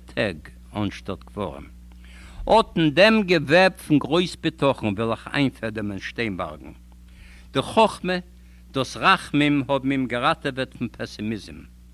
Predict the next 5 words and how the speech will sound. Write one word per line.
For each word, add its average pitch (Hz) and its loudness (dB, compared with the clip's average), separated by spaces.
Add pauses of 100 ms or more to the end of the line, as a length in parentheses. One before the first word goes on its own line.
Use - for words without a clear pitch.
(640)
פארליבטקייט 196 0
אין 170 4
מענטשן 202 4 (240)
פון 139 4
ציניזם 156 2